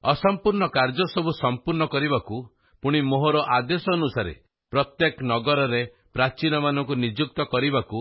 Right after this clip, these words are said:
ମୁଁ କ୍ରୀତିରେ ତୁମ୍ଭମାନଙ୍କୁ ଛାଡ଼ି ଆସିଲି। ଯେଉଁ ବ୍ୟକ୍ତି ନିର୍ଦ୍ଦୋଷ ଓ ଏକ ସ୍ତ୍ରୀ ସ୍ୱାମୀ, ଯାହାଙ୍କ ସନ୍ତାନମାନେ ବିଶ୍ୱାସୀ ଅଟନ୍ତି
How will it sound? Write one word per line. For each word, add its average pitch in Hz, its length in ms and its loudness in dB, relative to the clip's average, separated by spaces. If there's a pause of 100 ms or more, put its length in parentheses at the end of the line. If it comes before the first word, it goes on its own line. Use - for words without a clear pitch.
(340)
ମୁଁ 117 160 0 (140)
କ୍ରୀତିରେ 147 500 0 (420)
ତୁମ୍ଭମାନଙ୍କୁ 135 600 0
ଛାଡ଼ି 120 320 0
ଆସିଲି। 95 380 -6 (1500)
ଯେଉଁ 160 280 2
ବ୍ୟକ୍ତି 202 320 2
ନିର୍ଦ୍ଦୋଷ 147 480 0 (520)
ଓ 117 120 0
ଏକ 139 300 0
ସ୍ତ୍ରୀ 151 320 -2
ସ୍ୱାମୀ, 135 400 0 (460)
ଯାହାଙ୍କ 135 420 2 (100)
ସନ୍ତାନମାନେ 151 680 0
ବିଶ୍ୱାସୀ 123 540 -2
ଅଟନ୍ତି 113 400 -4